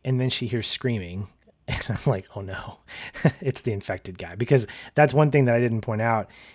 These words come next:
is that while they're playing M K, the infected guy wakes up <laughs> that they never see,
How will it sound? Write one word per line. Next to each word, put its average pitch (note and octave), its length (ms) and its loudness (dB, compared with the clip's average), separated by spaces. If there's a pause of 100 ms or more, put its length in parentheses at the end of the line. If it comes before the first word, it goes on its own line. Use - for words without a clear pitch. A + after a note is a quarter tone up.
is A#2+ 100 0
that A#2 140 2
while B2+ 120 6
they're B2+ 100 4
playing A#2 340 0
M A2 120 -2
K, A2 540 0
the A2 140 -4
infected A2+ 420 0
guy G2 160 -4
wakes F#2+ 260 -6
up F2 240 -8 (120)
<laughs> - 80 -20 (160)
that G#2+ 280 -4
they A2+ 140 -2
never F#2+ 180 -6
see, G2 380 -4